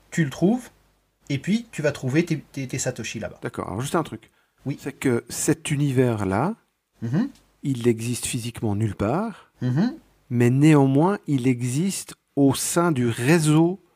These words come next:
Speaker 2: de tous les ordinateurs qui forment le réseau Bitcoin.
Speaker 1: Alors
Speaker 2: Parce que
Speaker 1: non,
Speaker 2: si, si
Speaker 1: il
Speaker 2: on
Speaker 1: existe, il existe potentiellement au sein de ce réseau.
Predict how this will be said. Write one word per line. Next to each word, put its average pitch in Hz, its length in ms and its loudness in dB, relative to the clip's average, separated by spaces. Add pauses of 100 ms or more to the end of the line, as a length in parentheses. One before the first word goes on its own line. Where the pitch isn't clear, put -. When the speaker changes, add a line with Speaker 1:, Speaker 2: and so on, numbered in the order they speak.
(500)
Speaker 2:
de 110 280 -10
tous 165 200 -2
les 139 160 6
ordinateurs 120 760 2
qui 127 120 -10
forment 135 300 -6
le 123 40 -6
réseau 117 240 -4
Bitcoin. 143 420 -4 (800)
Speaker 1:
Alors 123 260 4
Speaker 2:
Parce 127 100 2
que 160 80 8
Speaker 1:
non, 254 100 6
Speaker 2:
si, - 200 -4
si 160 100 2
Speaker 1:
il 170 80 6
Speaker 2:
on - 20 10
Speaker 1:
existe, 170 460 2
il 156 100 0
existe 175 340 2 (120)
potentiellement 220 960 4
au 156 60 2
sein 156 180 2
de 151 60 -2
ce 139 120 -4
réseau. 117 340 -4